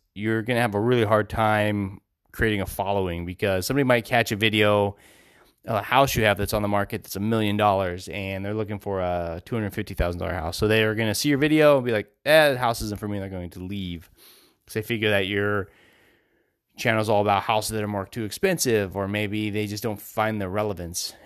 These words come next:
And you're really missing out on opportunity to, to help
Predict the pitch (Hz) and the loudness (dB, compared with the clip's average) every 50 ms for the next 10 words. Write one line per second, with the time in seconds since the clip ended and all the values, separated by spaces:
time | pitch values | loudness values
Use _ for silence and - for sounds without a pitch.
0 | - - 113 117 107 101 101 101 98 98 98 98 95 92 95 92 - _ _ _ | -12 -6 -2 0 2 4 4 2 2 0 -2 -4 -6 -8 -10 -14 -20 _ _ _
1 | _ _ _ _ _ _ _ _ - 135 156 156 147 139 135 127 - 135 123 113 | _ _ _ _ _ _ _ _ -2 0 2 2 4 2 2 0 0 -2 -2 0
2 | 110 101 95 - 110 - - - 131 120 110 98 90 92 92 90 92 - _ _ | 0 -2 -4 -4 -8 -14 -10 -8 -6 -6 -6 -6 -6 -6 -8 -8 -10 -14 _ _
3 | _ _ _ _ _ _ - - 117 101 98 98 95 92 92 - - 104 - - | _ _ _ _ _ _ -6 -2 0 2 4 4 4 2 0 -2 -8 -8 0 2
4 | 139 127 120 117 - - | 4 4 4 4 0 -4